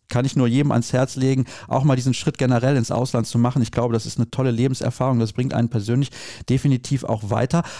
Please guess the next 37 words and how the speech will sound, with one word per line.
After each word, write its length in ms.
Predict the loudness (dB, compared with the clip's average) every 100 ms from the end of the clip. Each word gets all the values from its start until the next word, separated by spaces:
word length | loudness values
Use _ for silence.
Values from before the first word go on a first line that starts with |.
| -6
Aber 240 | 0 2 2
jetzt 160 | 2
mal 100 | 0
für 140 | 2 0
den 100 | 0
Fall 260 | 0 0
der 120 | 2 0
Fälle, 260 | 0 0
ich 140 | 0 -2
möchte 220 | -2 -2
jetzt 180 | -2 -4
nicht 180 | -6
pessimistisch 560 | -4 -4 0 -2 -2 -6
klingen, 320 | -2 0 2
aber 240 | 2 0 -2 -10 -4
solltet 340 | 0 0 0
ihr 160 | 0 -2
absteigen, 420 | -4 -2 0 2
würdest 220 | 0 -2
du 40 | -4
auch 100 | -2
in 60 |
der 100 | -4
zweiten 420 | -6 -4 -2 0
Liga 220 | 0 2 0
spielen? 360 | 0 2 2
Weil 100 | 2
ich 100 | 0
glaube, 160 | -2 -2
da 120 | 0
wärst 180 | 0 2
du 40 |
ja 60 | 0
auch 40 |
ein 60 | 0
bisschen 220 | 0 0
unterfordert. 640 | 0 0 0 0 -2 -8